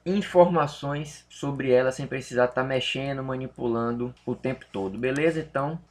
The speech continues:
vamos voltar aqui pras cartas físicas. Bom, pessoal, então essa é a minha coleção de cartas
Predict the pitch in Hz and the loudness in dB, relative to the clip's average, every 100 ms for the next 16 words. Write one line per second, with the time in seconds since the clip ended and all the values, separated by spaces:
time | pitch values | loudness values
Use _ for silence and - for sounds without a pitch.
0 | _ 107 113 123 117 123 120 - 113 110 | _ -2 0 0 0 2 2 2 0 0
1 | 107 - 110 110 - _ _ _ _ - | -2 -8 -10 -10 -12 _ _ _ _ -10
2 | 104 - 117 - - - 120 104 92 - | -10 -4 -4 -4 -14 -8 -6 -6 -10 -16
3 | - - _ _ _ _ _ _ _ _ | -20 -20 _ _ _ _ _ _ _ _
4 | _ _ _ 185 202 202 196 - 180 190 | _ _ _ 0 0 4 2 6 8 8
5 | 196 - 170 170 170 165 156 151 151 156 | 6 4 6 6 6 0 2 0 2 2
6 | 160 139 - - 135 147 160 156 - _ | 4 4 2 2 4 2 0 -6 -14 _
7 | - 120 123 - - 127 147 - 156 151 | -8 -4 -4 2 6 8 6 0 -4 -4
8 | - - | -4 -6